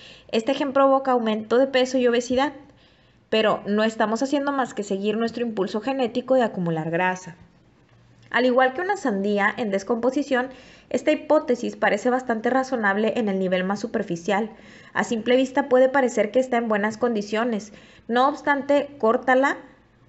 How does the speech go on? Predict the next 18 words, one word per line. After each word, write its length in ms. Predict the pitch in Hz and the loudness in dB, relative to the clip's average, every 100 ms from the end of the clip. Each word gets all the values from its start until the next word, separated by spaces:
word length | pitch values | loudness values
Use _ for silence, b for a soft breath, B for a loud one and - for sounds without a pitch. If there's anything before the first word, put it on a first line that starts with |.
| _ - | _ 0
un 160 | 208 | 0
poco 260 | 208 208 247 | 2 0 2
más 240 | 262 240 | 0 0
profundo 600 | - 277 294 247 262 269 | -2 0 2 2 2 0
y 100 | 277 | 2
verás 280 | 285 269 269 | 4 4 2
que 80 | 320 | 0
el 160 | 302 302 | 0 0
núcleo 340 | 294 247 208 | -2 0 0
está 280 | 202 - 185 | -2 -6 0
podrido. 500 | 185 180 202 185 160 B B B B B | 0 2 0 -4 -6 B B B B B
Esta 240 | - 254 240 | -4 -2 2
teoría 380 | 277 269 277 269 | 4 6 4 4
perdió 260 | 254 254 | 4 6
la 140 | 247 247 | 4 4
credibilidad 600 | 269 254 214 208 196 196 | 2 2 2 2 4 2
hace 220 | 208 196 | 0 -2
tiempo. 560 | 202 208 208 220 175 | -2 -2 -2 -2 -6